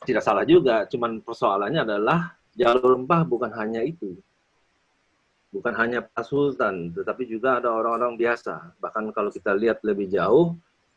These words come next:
peran-peran orang biasa inilah yang, eh, mengga-, apa namanya, men-, bisa dibilang menstrukturkan lah jaringan yang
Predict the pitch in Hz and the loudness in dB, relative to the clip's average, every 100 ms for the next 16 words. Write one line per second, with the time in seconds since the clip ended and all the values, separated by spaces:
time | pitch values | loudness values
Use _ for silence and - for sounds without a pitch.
0 | _ - 117 120 117 107 113 120 117 113 | _ 2 4 4 0 0 2 4 2 -2
1 | 117 123 127 120 123 127 123 - 104 110 | -2 2 4 4 4 4 4 2 0 0
2 | 117 185 202 170 - _ _ _ _ _ | 4 6 6 4 -4 _ _ _ _ _
3 | _ _ 104 110 123 139 135 - _ - | _ _ -4 0 0 -2 -6 -12 _ -10
4 | 107 107 98 104 113 110 107 101 101 104 | -6 -6 -6 -6 -6 -4 -4 -4 -6 -6
5 | 87 78 78 76 - _ _ _ _ _ | -6 -10 -10 -12 -16 _ _ _ _ _
6 | _ 98 98 101 101 101 101 101 101 101 | _ -8 -4 -4 -4 -4 -2 -2 -2 -2
7 | 101 101 98 95 110 - _ _ - 87 | -2 0 -2 -4 -8 -18 _ _ -10 -2
8 | 101 101 113 113 113 - 95 - - 143 | 4 6 6 4 0 0 -4 -2 2 2
9 | 131 143 127 87 - _ _ - 104 104 | 4 4 4 2 -4 _ _ 0 4 4
10 | 113 113 107 107 98 | 4 2 0 0 -2